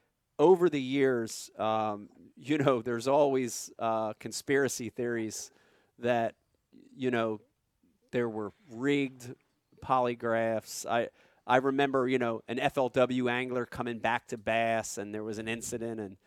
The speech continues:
you know, it was because of the F L W thing. I never believed any of that was true, but how,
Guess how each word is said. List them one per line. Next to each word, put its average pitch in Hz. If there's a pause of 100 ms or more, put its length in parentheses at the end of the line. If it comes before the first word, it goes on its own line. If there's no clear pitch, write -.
(280)
you 127
know, 120
it 92
was 104
because 123
of 120
the 123
F 143
L 120
W 120
thing. 117 (200)
I 220
never 160
believed 127
any 120
of 113
that 110
was 101
true, 98 (440)
but 120 (1200)
how, 277